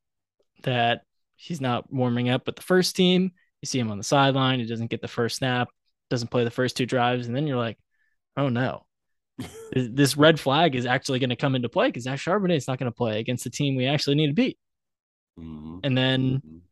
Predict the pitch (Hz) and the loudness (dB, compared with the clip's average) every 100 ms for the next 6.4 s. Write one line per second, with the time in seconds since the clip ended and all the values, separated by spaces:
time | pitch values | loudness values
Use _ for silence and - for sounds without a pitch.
0 | _ 120 139 131 131 165 143 107 117 123 | _ -4 0 2 2 0 -2 -6 -4 -2
1 | 113 117 127 127 135 117 120 131 127 117 | 0 0 0 0 -2 -2 -2 0 0 -2
2 | 110 - 127 - 123 123 - 135 131 139 | -4 -2 -2 -2 -2 -2 0 2 2 2
3 | 113 110 135 - - - 117 131 143 147 | 0 -2 -4 -6 -10 -6 0 2 0 0
4 | 117 - _ 120 - 139 139 143 139 143 | -6 -8 _ -6 -2 0 2 2 4 4
5 | 135 123 135 143 139 139 - 120 69 - | 4 2 0 0 -2 -2 -4 -10 -8 -6
6 | - 131 131 139 | -2 0 0 -2